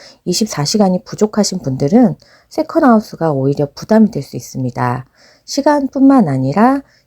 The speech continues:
유지 보수하고 예쁘고 또 편하게 사용하기 위해서 소소하게 들어가는 비용과 시간은 무시 못하겠더라고요. 그리고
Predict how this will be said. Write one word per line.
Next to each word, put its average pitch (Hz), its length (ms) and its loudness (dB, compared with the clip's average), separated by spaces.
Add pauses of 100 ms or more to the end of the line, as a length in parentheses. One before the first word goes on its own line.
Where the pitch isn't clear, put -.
(100)
유지 220 280 2
보수하고 180 880 0 (420)
예쁘고 233 480 0
또 214 140 -2
편하게 294 380 -2
사용하기 269 600 2
위해서 143 480 0 (220)
소소하게 311 640 2
들어가는 139 640 -2
비용과 208 420 4
시간은 127 640 -4
무시 139 360 -4
못하겠더라고요. 127 1040 -2 (1700)
그리고 208 580 0